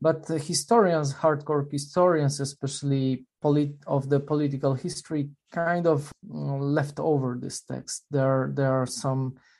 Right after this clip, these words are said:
studies, uh, from the beginning of the twentieth century with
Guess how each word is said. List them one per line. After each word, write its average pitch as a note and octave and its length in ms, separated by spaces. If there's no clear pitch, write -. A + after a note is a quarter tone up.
studies, - 880
uh, - 540
from C3+ 240
the C3+ 80
beginning D3 420
of C#3 120
the D3 80
twentieth D3+ 340
century C#3+ 640
with B2+ 300